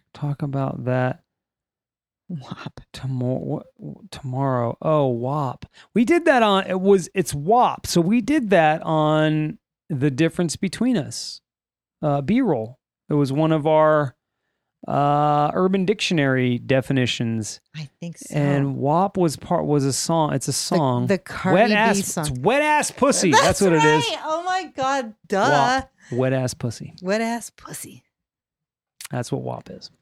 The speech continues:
Speaker 2: <laughs> Okay, this is going off the rails.
Speaker 1: It's leaving a snail trail everywhere you, sorry,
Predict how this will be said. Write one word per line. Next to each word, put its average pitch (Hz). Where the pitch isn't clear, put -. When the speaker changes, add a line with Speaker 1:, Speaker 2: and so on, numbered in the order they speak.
Speaker 2:
<laughs> 202
Okay, 175
this 202
is 151
going 151
off 147
the 151
rails. 131
Speaker 1:
It's -
leaving 175
a 220
snail 220
trail 147
everywhere 165
you, 180
sorry, 196